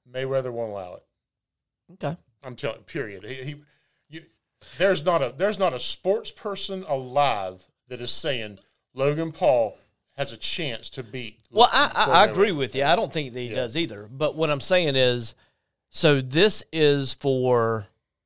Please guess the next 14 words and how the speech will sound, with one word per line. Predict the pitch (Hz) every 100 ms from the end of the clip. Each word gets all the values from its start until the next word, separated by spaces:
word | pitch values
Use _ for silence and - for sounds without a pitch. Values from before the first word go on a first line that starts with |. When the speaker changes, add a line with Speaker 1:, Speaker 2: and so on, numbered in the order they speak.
| _ _ -
Speaker 2:
bragging | 135 160 156 143
rights | 127 113 -
only. | 120 104
I | 131
mean, | 135 131
y-, | 135 - 156 -
Speaker 1:
Oh, | - 190
Speaker 2:
uh, | 143
Speaker 1:
yeah. | 190
Speaker 2:
that, | 196 226 139
bragging | 165 185 170
rights | 160 147 135
and | 123
money. | 131 123 90